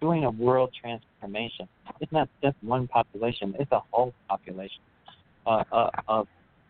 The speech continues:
all people. Not, <laughs> and whether people know it or not, it's happening. And, um, and at the beginning of the show, I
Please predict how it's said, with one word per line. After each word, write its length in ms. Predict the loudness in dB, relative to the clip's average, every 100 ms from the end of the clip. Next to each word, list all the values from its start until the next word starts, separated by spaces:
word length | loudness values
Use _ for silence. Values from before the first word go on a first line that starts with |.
| _ _
all 360 | 4 4 4 -2 _
people. 300 | -20 -20 -20 -20 _ _ _ _ _
Not, 200 | -6 -6 -8 -20 -20 -20 -20 -8
<laughs> 580 | -6 -8 _ -20 _ -4
and 300 | -2 -2 -8 -14 _ _
whether 380 | 2 2 0 -4
people 360 | -8 -10 -8
know 260 | -4 -2 -2
it 60 |
or 120 | -4 -4
not, 280 | -2 0
it's 200 | -2 -8
happening. 460 | 2 2 2 -4 -18 _ _ _ _ -6
And, 360 | -4 -4 -6 -12 -6
um, 480 | -2 -2 -4 -10 -14 _ _ -8
and 320 | -4 -4 -6 0
at 120 | 0 0
the 60 |
beginning 300 | -4 0 0
of 60 | 0
the 60 | 0
show, 180 | 0
I 80 | 2